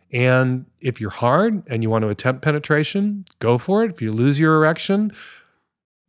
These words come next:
while attempting penetration, keep having sex, do other stuff. Boner comes back, get hard again, try again, but just relax. If you make it feel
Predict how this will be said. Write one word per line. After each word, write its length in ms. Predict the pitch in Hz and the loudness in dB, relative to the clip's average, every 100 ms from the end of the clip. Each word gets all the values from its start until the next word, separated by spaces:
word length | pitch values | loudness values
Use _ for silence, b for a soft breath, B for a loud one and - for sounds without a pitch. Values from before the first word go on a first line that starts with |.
| _ | _
while 460 | 127 104 104 127 156 | -8 -2 2 4 2
attempting 480 | 165 185 180 190 185 | 2 0 0 0 0
penetration, 1120 | 175 190 190 196 196 - 208 214 214 - 151 | 0 0 0 0 0 0 0 2 0 -4 -14
keep 260 | - 147 160 | -2 0 2
having 340 | 165 170 185 | 2 4 2
sex, 380 | 170 180 190 - | 2 0 0 -2
do 160 | 131 123 | 0 2
other 160 | 160 | 0
stuff. 360 | - 185 202 - _ - | 0 -2 -2 -8 _ -20
Boner 340 | 101 110 135 | -4 0 2
comes 280 | 151 170 170 | 2 2 0
back, 340 | - 170 190 - | 2 2 2 -2
get 160 | 113 | -4
hard 220 | 135 151 | 0 0
again, 440 | 151 156 175 196 202 B B B B B B _ - | 2 2 4 4 2 B B B B B B _ -12
try 420 | - 110 117 151 | -4 0 2 4
again, 680 | 185 180 190 190 196 175 - - | 2 2 2 2 2 0 -4 -2
but 140 | 147 | 0
just 440 | 170 160 - - | 2 0 -2 -2
relax. 460 | 147 131 98 - - | 2 2 0 -4 -2
If 100 | 123 | 0
you 120 | 160 | 2
make 240 | 185 185 180 | 2 2 0
it 140 | 185 | -4
feel 580 | - 185 180 107 131 | -2 0 0 -2 -10